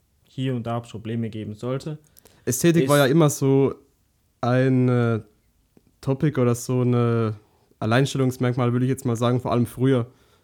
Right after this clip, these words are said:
Speaker 2: von Apple, wenn ich mir die, die Endgeräte
Speaker 1: Ja,
Speaker 2: angeschaut
Speaker 1: aber
Speaker 2: hab.
Speaker 1: immer noch so, immer
Speaker 2: Ja,
Speaker 1: noch,
Speaker 2: logisch,
Speaker 1: weil,
Speaker 2: logisch.
Speaker 1: weil
Speaker 2: Die Linie, da, da bleiben die auf jeden Fall treu, das f-, finde ich auch gut. Und auf sowas kann man auch aufbauen.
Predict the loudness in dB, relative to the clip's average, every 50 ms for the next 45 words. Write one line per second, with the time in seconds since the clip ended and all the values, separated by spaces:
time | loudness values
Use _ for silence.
0 | _ _ _ -6 -4 -2 -2 -2 0 -2 0 2 2 0 0 0 0 0 0 0
1 | -2 -2 -4 -2 -2 -2 -2 -2 -2 -2 -2 -4 -6 -8 -10 -14 -18 -20 _ _
2 | _ _ _ _ _ _ _ _ _ -4 -2 -2 -2 -2 -2 -2 -2 0 0 -2
3 | -2 0 0 2 2 2 0 0 0 0 0 0 -2 -4 -6 -8 -10 -8 -8 -8
4 | -6 -2 2 4 4 4 4 4 4 4 4 4 4 2 2 2 2 2 2 0
5 | -2 -2 -2 2 2 4 4 6 6 4 4 2 0 -4 -2 -2 -2 0 2 0
6 | 0 2 2 2 2 4 4 2 0 2 0 0 0 0 -2 -2 -2 0 2 2
7 | 2 2 0 -4 -6 -14 -20 -20 -20 -20 -20 -20 -8 -4 -2 0 0 0 -2 -2
8 | 0 0 0 0 0 -2 -6 -16 _ _ _ _ _ _ _ _ _ -20 _ _
9 | _ _ _ _ _ _ _ -2 -2 0 0 2 2 2 2 0 -2 -2 0 0
10 | 0 2 2 0 0 0 0 0 0 0 0 -2